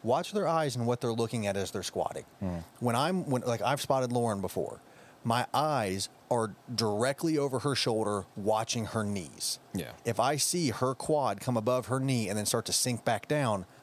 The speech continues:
Speaker 1: my hands are on the bar, my hands are on her shoulders.
Speaker 2: Right.
Speaker 1: And I have watched men,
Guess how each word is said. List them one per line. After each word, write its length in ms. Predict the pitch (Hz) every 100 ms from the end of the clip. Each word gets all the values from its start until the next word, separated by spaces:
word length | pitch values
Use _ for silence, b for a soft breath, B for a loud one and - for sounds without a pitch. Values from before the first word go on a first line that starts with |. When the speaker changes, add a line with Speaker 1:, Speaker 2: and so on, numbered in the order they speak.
| -
Speaker 1:
my 100 | 107
hands 280 | 131 135
are 60 | 135
on 80 | 135
the 80 | 123
bar, 320 | 123 120 117
my 120 | 107
hands 240 | 104 123
are 60 | 107
on 60 | 87
her 100 | 92
shoulders. 440 | - 65 - 95
Speaker 2:
Right. 100 | 76 B B B B B
Speaker 1:
And 100 | 120
I 80 | 147
have 220 | 156 139
watched 360 | 147 139 -
men, 460 | 131 175 185 82 -